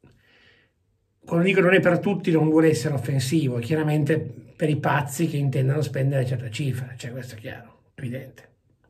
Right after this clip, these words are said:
Allora, il pennello che ho bagnato per un rasoio del genere è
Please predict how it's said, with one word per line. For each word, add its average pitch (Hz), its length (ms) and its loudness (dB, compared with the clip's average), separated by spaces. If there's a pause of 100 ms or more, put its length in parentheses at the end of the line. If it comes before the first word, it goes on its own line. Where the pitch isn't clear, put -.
(1040)
Allora, 185 480 4 (3000)
il 233 220 6
pennello 226 640 6
che 190 140 0
ho 196 60 0
bagnato 170 880 2 (1600)
per 185 240 4
un 175 100 4
rasoio 175 400 4
del 165 240 4
genere 143 720 2
è 180 260 2